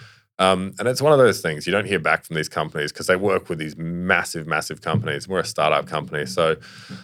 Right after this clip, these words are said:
didn't hear a whole hell of a lot back for the first probably about four or five weeks. Then got a message one day saying that, like, "Here's your tracking number, your samples are in the mail," kind of thing. And I was like,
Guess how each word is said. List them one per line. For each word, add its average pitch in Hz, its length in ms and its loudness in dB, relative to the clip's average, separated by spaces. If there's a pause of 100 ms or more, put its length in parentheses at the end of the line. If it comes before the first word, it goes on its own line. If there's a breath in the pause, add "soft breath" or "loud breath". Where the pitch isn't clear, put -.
(200 loud breath)
didn't 139 220 2
hear 131 140 6
a 110 60 8
whole 110 160 8
hell 104 160 8
of 92 80 4
a 95 40 2
lot 87 180 4
back 104 240 4
for 95 80 -4
the 90 60 0
first - 360 0
probably 82 160 0
about 76 140 0
four 92 200 2
or 87 60 6
five 85 300 4
weeks. 135 400 2
Then 92 340 -2
got 85 300 0
a 82 140 2
message 87 380 -4
one 85 140 -2
day 90 320 4
saying 87 440 0
that, 80 100 0
like, 78 180 0
"Here's 110 140 -4
your 95 80 -10
tracking 104 320 2
number, 92 200 -2
your 85 100 -2
samples 85 380 -2
are 82 60 -4
in 80 80 -2
the 80 60 -4
mail," 98 280 2
kind 98 200 -4
of 95 80 -2
thing. 95 240 0
And 82 80 -2
I - 20 0
was 76 120 -6
like, 78 120 -4